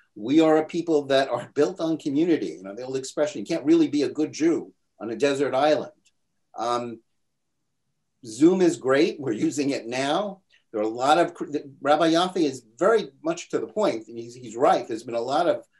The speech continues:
wonderful creativity, and those who are committed are probably more committed. But, you know, it's not just marginal Jews. I think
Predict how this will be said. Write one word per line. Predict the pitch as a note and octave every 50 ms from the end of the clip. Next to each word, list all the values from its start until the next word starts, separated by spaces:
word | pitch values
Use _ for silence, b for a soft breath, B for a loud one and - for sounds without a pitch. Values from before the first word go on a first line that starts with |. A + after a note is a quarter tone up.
| _ _ _
wonderful | - A#2 D3 E3 E3+ E3+ - - C#3 C3
creativity, | C3+ - D3+ C#3 C3+ C3 C3 C3 - D#3+ D#3 D3+ D#3+ D3+ D#3+ E3 E3 D#3
and | A2 A#2 A#2 A#2+ A#2+ A#2+ A#2+ _ _ _ _ _ _ _ _ _ _
those | A#2 B2 D3 E3 E3 D#3+
who | F3+ D#3+
are | D#3
committed | D3+ - D#3 D3 D3+ D#3 E3 D#3+ D3
are | C3+ B2+
probably | - C#3 C3+ C#3 C#3+ C#3+ D3
more | D3 D#3+ F3 G3 F#3
committed. | - - G2+ E2 D2 C2 - - _ _ _ _ _ _ _ _ _ _ _ _ G3 - _ _
But, | E3 F3+ G3 - - - - - - - _ - -
you | - A2+
know, | A#2 A#2
it's | A#2+ - - -
not | F3 F#3
just | F#3 E3 C3+
marginal | C3 B2 A#2+ B2+ D3 F3 E3 D3 C#3 A#2 G#2 F2+
Jews. | - D#2+ C2+ - - _ _ _ _ _ _ _ _ _ _ _ _ _ _ -
I | A#2+ A#2 A#2
think | A2+ - _ _ F3+ E3+ F3 E3+ E3+